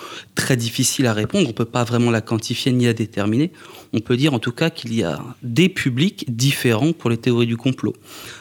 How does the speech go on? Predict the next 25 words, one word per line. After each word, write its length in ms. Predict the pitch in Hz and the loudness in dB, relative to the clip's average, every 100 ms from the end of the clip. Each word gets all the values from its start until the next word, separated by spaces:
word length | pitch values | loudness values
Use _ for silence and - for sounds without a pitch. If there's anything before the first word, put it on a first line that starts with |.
| - | -6
Des 80 | 107 | -4
gens 200 | 113 131 | 0 0
qui 140 | 127 | 0
vont 200 | 117 117 | 0 0
effectivement 640 | 117 - - - 127 208 202 | -2 -8 -4 0 2 4 2
prendre 380 | - 120 127 107 | 0 0 0 0
cela 240 | - 143 | 0 -2
comme 220 | - 113 | 2 2
argent 260 | 113 113 107 | 2 0 -2
comptant, 360 | 101 104 143 | -4 -2 0
qui 140 | 165 127 | 2 0
vont 140 | 113 | 0
y 60 | 113 | -4
croire, 420 | - - 110 123 | -6 -6 -4 -2
adhérer. 380 | 123 120 107 160 - - - - - | -2 0 0 -2 -6 -20 -20 -12 0
Des 100 | 120 | 2
chercheurs 460 | 123 117 120 156 | 2 2 0 0
qui 80 | - | 0
vont 100 | 123 | 0
s'intéresser 640 | - 113 113 110 107 - | 2 2 2 0 0 0
à 40 | 196 | 0
ce 120 | 127 | 0
type 200 | - 127 | -2 -4
de 100 | 117 | -4
théorie. 440 | - - 113 101 | -4 -8 -8 -12